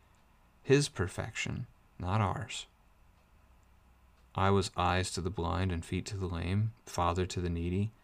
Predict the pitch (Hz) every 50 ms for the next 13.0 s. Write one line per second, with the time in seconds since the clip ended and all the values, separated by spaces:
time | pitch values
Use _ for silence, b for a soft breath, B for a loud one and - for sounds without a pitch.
0 | b b b b _ - 98 - - - 95 107 107 - - 98 101 - - -
1 | - - - 98 101 104 101 101 92 - - 110 113 120 113 107 107 107 110 110
2 | 107 104 110 110 107 82 - 95 117 135 - - - - 101 110 120 143 139 135
3 | 135 131 127 123 123 123 - 117 113 - - - 120 131 143 135 113 - - -
4 | B B B B B B B - - 127 175 160 - 180 - - - - _ _
5 | - - 127 127 139 - - - - - - - - - - 82 - - - -
6 | - - _ _ _ _ _ _ _ _ _ _ _ _ - - - 113 113 151
7 | 185 175 127 90 87 104 - - 135 - 143 - - - - - _ _ _ _
8 | _ _ _ _ _ _ _ _ _ _ - _ - _ _ _ - _ _ _
9 | _ _ _ _ _ _ _ _ _ _ _ _ _ _ _ _ _ _ _ _
10 | _ _ _ _ _ _ _ _ _ _ _ _ _ _ _ _ _ _ _ -
11 | - - - - - - _ _ _ _ _ _ - 110 107 110 120 113 - 98
12 | 98 95 98 117 135 127 104 92 - 92 90 90 90 - - - 78 - -